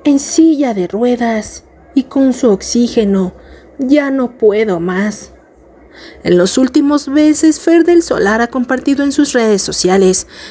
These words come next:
que tras unos meses donde su salud se vio afectada, ya se está recuperando.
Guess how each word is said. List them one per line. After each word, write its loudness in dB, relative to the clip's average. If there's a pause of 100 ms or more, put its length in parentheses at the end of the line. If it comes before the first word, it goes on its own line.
(240)
que -2
tras -6
unos 0
meses 2 (120)
donde 0
su -2
salud -4
se -2
vio -6
afectada, -4 (340)
ya 2
se 2
está 0
recuperando. -2